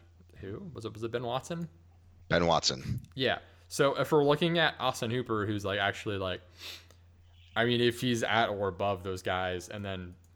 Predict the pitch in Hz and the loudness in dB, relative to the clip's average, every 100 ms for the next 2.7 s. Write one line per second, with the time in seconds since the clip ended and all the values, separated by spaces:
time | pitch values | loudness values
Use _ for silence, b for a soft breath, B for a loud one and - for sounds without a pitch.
0 | - _ - - - - 113 104 104 101 | -20 _ -20 -10 -4 -2 0 2 0 0
1 | 123 139 - 117 113 110 110 b b b | -2 -4 0 2 4 4 0 b b b
2 | b - 110 110 110 107 | b -8 -2 0 0 -2